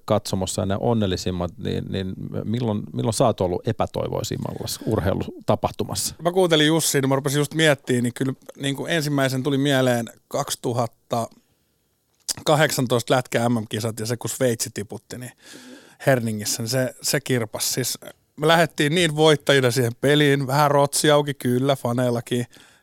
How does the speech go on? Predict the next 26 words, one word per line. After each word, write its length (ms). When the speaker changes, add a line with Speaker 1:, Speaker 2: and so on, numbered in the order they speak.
Speaker 2:
Ja 160
tota, 360
sit, 300
sit 260
se 160
vaan 180
tuntui 320
niin, 300
me 80
oltiin, 200
tiedätkö, 240
varattu 360
jo 120
kaikki 300
Köpiksestä, 640
niinku 260
hotellit 540
ja 100
kaikki. 440
Et 120
se 100
oli 120
niinku 200
ihan 200
meidän 360
peliä. 400